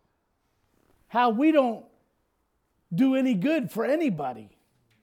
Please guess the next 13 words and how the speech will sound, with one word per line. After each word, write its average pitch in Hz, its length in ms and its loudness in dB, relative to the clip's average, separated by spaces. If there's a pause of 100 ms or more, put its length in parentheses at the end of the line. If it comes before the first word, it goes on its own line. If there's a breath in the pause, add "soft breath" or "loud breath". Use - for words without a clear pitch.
(2000)
But 233 140 4
I'm 277 160 2
telling 247 380 0
you 220 100 -4
what, 190 260 -2
my 247 320 0
Savior 156 840 -8 (560)
shed 269 480 2
his 254 340 2
blood 196 480 0
on 180 160 -6
the 175 80 -8
cross 220 580 -6